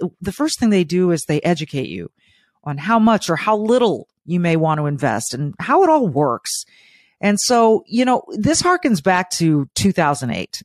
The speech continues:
<laughs> And if you remember that, whew, that was a rough time. And people who invested in gold saw some huge gains,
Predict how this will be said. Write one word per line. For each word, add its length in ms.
<laughs> 100
And 140
if 80
you 160
remember 460
that, 480
whew, 260
that 200
was 120
a 80
rough 340
time. 460
And 240
people 300
who 100
invested 400
in 140
gold 340
saw 200
some 200
huge 320
gains, 600